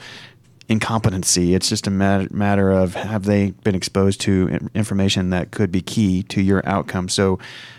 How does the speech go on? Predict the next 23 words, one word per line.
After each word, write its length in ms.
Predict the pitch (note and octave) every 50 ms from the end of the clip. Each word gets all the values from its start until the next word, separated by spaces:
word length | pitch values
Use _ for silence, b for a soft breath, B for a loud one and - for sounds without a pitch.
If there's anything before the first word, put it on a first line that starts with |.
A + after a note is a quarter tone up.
| B B B B B _ -
whatever 540 | - - G2 F#2+ A2+ C3+ C3+ C#3+ D3 B2+ G2+
it 60 | F2+
may 180 | C2+ F#2 F#2 F2+
be, 180 | D#2 F2+ E2 D#2+
clearly 520 | - - - - D3+ C#3+ B2 A2 G2+ G2
if 120 | F#2+ -
we're 80 | G#2 G2
talking 380 | - G#2+ G2+ G2+ - G2+ G2 G2
about, 440 | F2+ F#2+ F#2+ F#2+ F#2 F2+ - -
uh, 100 | G#2+ F#2+ D#2
a 80 | G2+
loved 180 | G2+ G#2 G2+ G2+
one 160 | G2+ G2+ G2
or 100 | F#2+ F#2+
yourself 380 | F#2+ F#2+ F#2+ - - G2+ F#2+ G2
that's 140 | F#2+ F2+ -
dealing 360 | - G2+ G2+ F#2+ G2 F#2+ F#2+
with 200 | F#2+ F#2+ F#2 -
some 320 | - - G2 F#2+ F#2 F#2 B B B B
symptoms 460 | B - A#2 G#2+ G2+ G#2+ F#2+ F2+ F#2
that, 400 | - F2+ E2+ - - - - -
uh, 60 | - F2+
are 360 | E2+ A#1+ B1+ F#2 F#2 F2